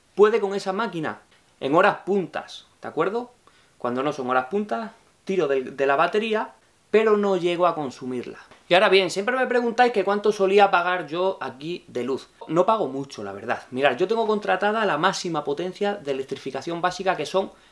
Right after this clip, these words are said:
nueve mil doscientos vatios. Y en total me venía al mes unos ciento cincuenta, ciento sesenta,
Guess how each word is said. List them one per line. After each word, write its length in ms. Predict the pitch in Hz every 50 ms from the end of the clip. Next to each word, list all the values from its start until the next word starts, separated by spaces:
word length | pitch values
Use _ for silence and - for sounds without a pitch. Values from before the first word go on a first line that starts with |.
| _ _ _
nueve 320 | - 139 151 156 156 160 160
mil 180 | 180 202 214
doscientos 580 | 190 190 160 - - 170 180 185 - - 120 123
vatios. 380 | 143 147 139 - - - - - _ _
Y 180 | - 165 170
en 140 | 175 165 -
total 520 | 185 185 180 - 226 247 254 254 277 - - _
me 180 | - 151 151 156
venía 360 | 151 151 170 190 208 220 214
al 100 | 202 196
mes 360 | 190 190 208 226 214 220 - - _
unos 380 | - 151 147 151 151 143 - - - _ _ _ _ _ _ _ _ _
ciento 500 | - - 196 202 202 202 - - 190 185
cincuenta, 640 | - - 180 180 175 - 208 214 214 208 208 214 202
ciento 300 | - 196 185 180 190 185
sesenta, 680 | 170 175 - - 196 196 190 - - 190 202 -